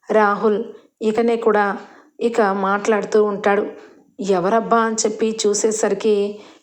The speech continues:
ఇక వేరే కంపెనీలతో డీల్ కుదుర్చుకుంటూ ఉంటాడు. "ఏంటి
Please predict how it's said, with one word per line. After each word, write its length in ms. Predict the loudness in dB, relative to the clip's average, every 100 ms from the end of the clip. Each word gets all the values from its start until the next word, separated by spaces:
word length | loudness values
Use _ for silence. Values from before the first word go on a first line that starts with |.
| -12
ఇక 200 | -4 0
వేరే 360 | 2 2 2
కంపెనీలతో 720 | 0 -2 0 0 0 0 0 0
డీల్ 320 | 0 0 0
కుదుర్చుకుంటూ 640 | 0 0 -2 -6 -2 -2
ఉంటాడు. 420 | -2 0 0 0 -6 -16 -20 _ _ 2
"ఏంటి 640 | 2 2 0 0 -2 -10